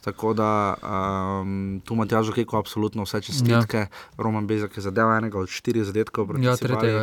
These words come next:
Speaker 2: glih pred koncem
Speaker 1: Pre-, pre-,
Speaker 2: polčasa.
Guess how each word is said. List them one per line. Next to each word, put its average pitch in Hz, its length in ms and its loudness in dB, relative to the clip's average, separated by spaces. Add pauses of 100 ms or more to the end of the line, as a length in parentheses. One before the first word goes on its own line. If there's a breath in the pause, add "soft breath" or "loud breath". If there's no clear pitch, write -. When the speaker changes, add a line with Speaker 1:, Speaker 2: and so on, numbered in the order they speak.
(240)
Speaker 2:
glih 117 260 0 (320)
pred 117 340 -2
koncem 113 440 0
Speaker 1:
Pre-, - 20 -12
pre-, 120 80 4
Speaker 2:
polčasa. 113 400 0